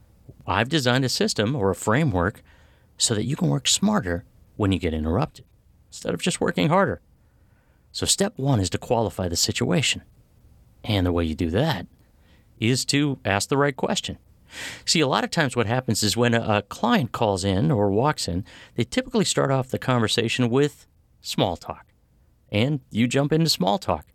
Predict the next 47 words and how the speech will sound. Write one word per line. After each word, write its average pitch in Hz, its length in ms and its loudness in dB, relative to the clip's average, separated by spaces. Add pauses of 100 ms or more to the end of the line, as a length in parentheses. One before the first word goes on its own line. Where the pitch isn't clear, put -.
(500)
We 147 120 0
do 170 120 4
it 147 60 4
all 123 140 2
the 95 80 -8
time. 90 320 -2
I - 20 0
think 180 220 0
it's 120 100 2
just - 240 0
natural. 104 560 -2 (760)
In 147 140 4
order 214 220 2
to 131 120 0
take - 240 -2
control 113 280 0
of 101 80 2
the 98 60 0
conversation, 107 720 0
you 123 80 4
need 151 180 2
to 131 80 0
qualify 95 840 -2
that 95 320 0
person. 104 520 0 (540)
And 87 140 0
in 87 100 2
order 85 220 0
to 85 140 -2
do 82 180 -4
that, 85 600 -2 (640)
you 135 80 2
need 127 160 4
a - 40 -4
qualifying 95 540 0
phrase. 196 680 -2 (760)
Or 110 160 2
in 104 80 4
other 135 160 2
words, 107 280 0
your 104 80 -2
catchphrase, 107 840 -2
where 120 300 2
you 110 180 0
can 127 160 0
shift - 320 -2
the, 117 160 2